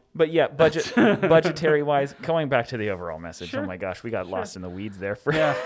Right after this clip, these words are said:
Speaker 1: <laughs> but, um, if, if, if you're going from an intermediate to professional, think about your peripherals. Think
Speaker 2: Mm-hmm.
Speaker 1: about high quality filters. Think about high quality memory cards, hard drives,
Speaker 2: Tripods,
Speaker 1: glass. You know,
Speaker 2: monopods.
Speaker 1: if you're dropping three grand on glass,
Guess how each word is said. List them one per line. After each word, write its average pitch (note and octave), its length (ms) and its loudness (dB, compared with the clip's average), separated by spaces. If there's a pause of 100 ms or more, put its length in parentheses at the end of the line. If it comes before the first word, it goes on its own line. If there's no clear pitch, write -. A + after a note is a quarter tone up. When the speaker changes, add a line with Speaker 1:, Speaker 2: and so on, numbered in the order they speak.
(140)
Speaker 1:
<laughs> - 200 -20
but, D#3+ 380 0 (400)
um, B2 520 0
if, C#3 260 -2
if, C3+ 300 -6
if C3 180 -10
you're A#2 120 -4
going C3 280 -4
from A#2 160 -8
an G#2+ 320 -8
intermediate A#2 520 -4
to G#2 100 -18
professional, G2 520 -8 (360)
think C3 360 -4
about G#2 320 -4
your G2+ 120 -10
peripherals. F2+ 720 -12 (140)
Think D#3 140 -8
Speaker 2:
Mm-hmm. G2+ 80 -6
Speaker 1:
about F#2+ 380 -6
high F#2+ 200 -6
quality F2+ 320 -6
filters. G#2 420 -4
Think F#2+ 140 -14
about F2 160 -12
high F2 140 -12
quality F2 280 -10
memory A2 280 -6
cards, F#2 360 -12 (200)
hard A#2+ 280 -4
drives, G2 480 -8 (680)
Speaker 2:
Tripods, D3 240 -2 (440)
Speaker 1:
glass. C3 140 -6
You C#3+ 60 2
know, C3 140 2
Speaker 2:
monopods. A#2+ 400 -6
Speaker 1:
if B2+ 120 -2
you're D#3 140 -4
dropping C3+ 560 -2
three B2 400 -8
grand A#2 560 -4
on G#2 200 -6
glass, G#2+ 640 -6